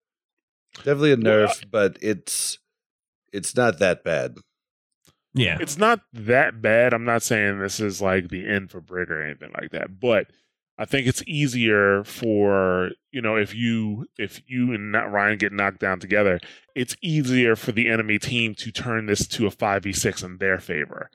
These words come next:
Speaker 2: ver-, and, you know, vice versa. Um,
Speaker 3: Right.
Speaker 2: so you just, I would be careful. Uh, s-, Reinhardt,
Speaker 1: I think it's a
Speaker 2: uh,
Speaker 1: fair
Speaker 2: Pat-,
Speaker 1: change.
Speaker 2: what'd
Speaker 1: Like,
Speaker 2: you
Speaker 1: I,
Speaker 2: say?
Speaker 1: like, I think it's a fair change.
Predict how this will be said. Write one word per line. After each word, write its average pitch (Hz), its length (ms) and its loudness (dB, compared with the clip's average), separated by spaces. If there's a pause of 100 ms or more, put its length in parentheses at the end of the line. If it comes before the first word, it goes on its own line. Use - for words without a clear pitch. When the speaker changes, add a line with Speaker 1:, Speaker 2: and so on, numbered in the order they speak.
(280)
Speaker 2:
ver-, 90 320 -2
and, 117 520 -6
you 127 160 -2
know, 95 140 -2
vice 87 260 0
versa. - 460 -12 (600)
Um, 87 160 -2
Speaker 3:
Right. 90 320 0 (560)
Speaker 2:
so 92 400 -2 (120)
you 113 260 2
just, 120 420 -2
I 120 80 2
would 117 160 0
be 113 100 -2
careful. 107 440 0 (540)
Uh, 98 240 2
s-, 98 180 -2
Reinhardt, 139 420 4
Speaker 1:
I - 40 6
think 180 120 2
it's 117 140 0
a - 20 0
Speaker 2:
uh, 101 40 0
Speaker 1:
fair 131 340 2
Speaker 2:
Pat-, 143 200 4
Speaker 1:
change. 64 400 -10 (720)
Speaker 2:
what'd 117 200 0
Speaker 1:
Like, 123 40 6
Speaker 2:
you 147 80 8
Speaker 1:
I, 233 40 4
Speaker 2:
say? - 60 -12 (280)
Speaker 1:
like, 120 240 2
I 127 80 4
think 151 180 0
it's 147 140 -4
a 90 60 -10
fair 90 360 -2
change. 69 640 -8